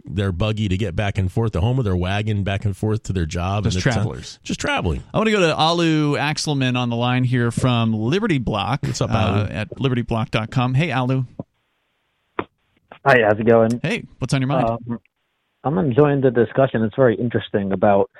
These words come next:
Speaker 3: property ownership of cars and also about – license plates and traveling versus, um, driving for a commercial reason. I, I've heard this argument from, uh, sovereign citizens or other people who,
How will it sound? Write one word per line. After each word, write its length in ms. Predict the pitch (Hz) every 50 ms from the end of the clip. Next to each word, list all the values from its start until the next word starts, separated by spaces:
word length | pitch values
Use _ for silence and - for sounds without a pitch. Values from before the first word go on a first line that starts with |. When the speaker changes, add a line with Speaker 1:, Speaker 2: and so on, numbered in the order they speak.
| - - _ _ _ _ _
Speaker 3:
property 360 | - 127 104 101 - 110 107
ownership 340 | 104 101 101 98 - - - -
of 120 | 92 87 87 - -
cars 580 | - - 127 127 131 123 120 123 120 120 113 - - - - -
and 120 | - 104
also 360 | 95 95 101 101 - 104 104
about – 320 | 98 82 95 90 92 87 - _ - - - - - - - -
license 340 | 135 139 139 - 139 127 -
plates 240 | - 123 120 120 -
and 100 | 95 95
traveling 480 | - - 113 117 107 101 107 104 101 92
versus, 540 | 101 101 101 - - - 104 98 98 95 - - - -
um, 560 | - 98 92 92 90 90 87 90 92 92 - - - -
driving 480 | - 107 98 107 98 101 101 - 92 - -
for 280 | - 101 92 95 87 85
a 240 | 82 80 80 82 - - -
commercial 500 | - - 95 101 95 - - 90 85 85 - _ - _ _ _ _
reason. 420 | 113 127 135 123 - 95 87 98 90
I, 220 | 104 107 - 127 139 127
I've 100 | 123 -
heard 200 | - 156 147 131
this 100 | 120 131
argument 440 | 120 113 117 117 113 113 110 110 - - - - - _ _ -
from, 340 | - 107 95 98 101 90 - -
uh, 360 | 95 92 90 87 85 80 76 - - -
sovereign 260 | 95 120 113 117 107 -
citizens 400 | 123 107 107 - - 107 104 92
or 100 | 98 80
other 140 | 107 104 104
people 240 | - 104 - 104 101
who, 240 | - 101 98 -